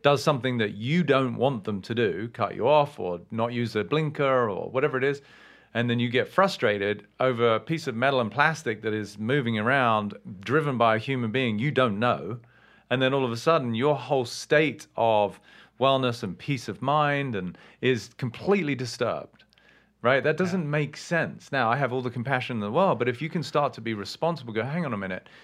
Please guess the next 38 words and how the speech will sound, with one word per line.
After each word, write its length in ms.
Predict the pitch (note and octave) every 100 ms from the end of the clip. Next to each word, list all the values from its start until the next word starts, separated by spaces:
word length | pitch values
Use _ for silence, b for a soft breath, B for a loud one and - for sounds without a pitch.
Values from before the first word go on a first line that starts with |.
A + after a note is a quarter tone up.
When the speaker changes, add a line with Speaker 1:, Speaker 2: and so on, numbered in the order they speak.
| B B
Speaker 1:
is 300 | - F3 B2+
that 260 | E3+ D#3+ A#2+
really 260 | D#3 E3
worthy 720 | C3 A#2 D3 F3+ D#3 G2+ E2
of 200 | F#2 G#2+
me 320 | A2+ C3+ C#3+ C3
creating 460 | - C#3 B2+ A#2
a 40 | G#2+
state 260 | - C#3
of 140 | A#2 G2
dis-ease, 680 | C#3+ - C3+ C#3 G#2+ G2+
which, 300 | A2+ A2+ -
you 80 | C#3
know, 140 | A#2 G#2
accumulative 580 | G#2+ F#3 G3 C#3 B2+ A2
over 220 | A2+ G2
time 400 | C#3+ D#3 C#3 A#2
is 120 | G#2+
also 220 | B2 A2+ A#2
gonna 180 | G#2+
make 240 | G#2 G2 -
me 100 | F#2
sick?" 640 | - - D#3+ F#2 - - b b b b b b b b _ _ -
And 140 | C#3
if 120 | D3+
there's 200 | D3 C3+
an 100 | A#2
element 360 | A#2+ A#3+ G3+ G#2+
of 100 | G2
choice 360 | - A3 A3 -
in 100 | F#2+
that, 260 | G#2+ C3
then 160 | C3 C3
obviously 380 | B2+ D3+ D3 D3+
I'm 120 | C#3+
gonna 140 | C#3
say 220 | B2+ C#3 C3
no. 340 | G#3 B3+ -